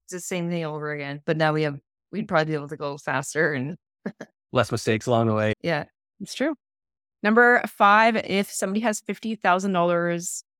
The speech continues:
Speaker 3: and they wanna get started in some capacity or another, how would you recommend they spend that money?
Speaker 1: Maybe not all of it, but some of it, I would get some education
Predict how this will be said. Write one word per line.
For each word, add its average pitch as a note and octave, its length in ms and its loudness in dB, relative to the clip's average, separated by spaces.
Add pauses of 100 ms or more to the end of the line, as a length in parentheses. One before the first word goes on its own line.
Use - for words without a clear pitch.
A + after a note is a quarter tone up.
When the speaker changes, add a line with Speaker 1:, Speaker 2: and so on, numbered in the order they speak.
Speaker 3:
and E3 140 0
they E3+ 60 0
wanna E3+ 220 0
get F#3+ 160 -2
started E3+ 360 -2
in D#3+ 120 -6
some E3+ 160 -4
capacity E3+ 520 -6
or F3+ 60 -2
another, D#3 360 -4 (400)
how F#3+ 180 2
would G3 160 0
you G3+ 80 0
recommend E3 560 -2
they D#3+ 80 -4
spend D#3 320 -8
that - 140 -10
money? - 260 -12 (800)
Speaker 1:
Maybe F#3 260 0
not G3 160 2
all D#3 160 4
of F3 100 2
it, G3+ 140 0
but F3 180 -2
some D#3+ 160 -4
of E3 60 -2
it, G3 160 0
I E3 80 0
would D#3+ 140 -2
get D3 180 -6
some D3+ 100 -12
education F#3 720 -8